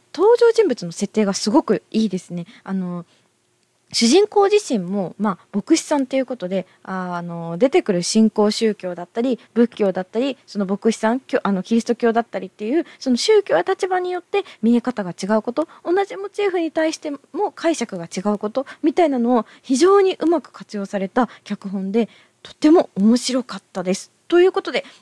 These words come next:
今回の映画は星三点九、分厚いミステリーが好きな方、考察が好きな方にはおすすめですが、ホラーがマジで無理な方は注意して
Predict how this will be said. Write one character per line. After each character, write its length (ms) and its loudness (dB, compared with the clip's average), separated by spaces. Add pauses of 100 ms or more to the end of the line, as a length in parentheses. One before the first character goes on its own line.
(100)
今 220 2
回 180 0
の 180 -4
映 200 8
画 100 4
は 140 -2
星 320 2
三 320 2
点 280 -6
九、 240 4 (280)
分 120 2
厚 300 4
い 80 4
ミ 160 6
ス 60 0
テ 160 8
リ 100 10
ー 20 4
が 120 0
好 80 -12
き 120 2
な 80 4
方、 240 -6 (220)
考 180 2
察 220 -6
が 100 -6
好 80 -10
き 120 -6
な 80 -4
方 240 -2
に 100 0
は 160 -6
お 60 -4
す 120 -4
す 120 -2
め 100 0
で 100 2
す 120 -6
が、 140 0 (140)
ホ 160 -2
ラ 200 6
ー 20 -2
が 80 2
マ 220 6
ジ 80 -2
で 100 4
無 100 2
理 120 2
な 80 -4
方 180 -6
は 220 2
注 100 4 (160)
意 60 4
し 60 -10
て 200 -4